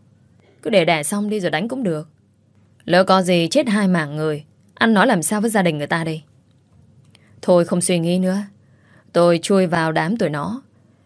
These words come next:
Cùng lúc đó, con lúc nãy vừa hay đạp vào bụng con Thủy. Ui trời ơi, con nhỏ ngã ngửa ra đằng sau ôm bụng la oai oái. Quánh quáng quá, tôi bay đến ôm nó lại, để nó nằm sau người của tôi.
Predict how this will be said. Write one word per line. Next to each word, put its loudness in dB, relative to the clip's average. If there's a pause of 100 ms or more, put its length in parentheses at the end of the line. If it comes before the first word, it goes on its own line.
(200)
Cùng 2
lúc 0
đó, 0 (140)
con -2
lúc -4
nãy -4 (100)
vừa -2
hay -4
đạp 2
vào -2
bụng -2
con -4
Thủy. -6 (640)
Ui -6
trời -6
ơi, -2 (580)
con 4
nhỏ 0 (160)
ngã 4
ngửa 4
ra 0
đằng 0
sau 2
ôm 2
bụng 2
la 2
oai 2
oái. -4 (800)
Quánh 2
quáng 0
quá, -2
tôi -2
bay 4
đến 0
ôm 4
nó 0
lại, -4 (580)
để 4
nó 0
nằm -2
sau -2
người 0
của -4
tôi. -4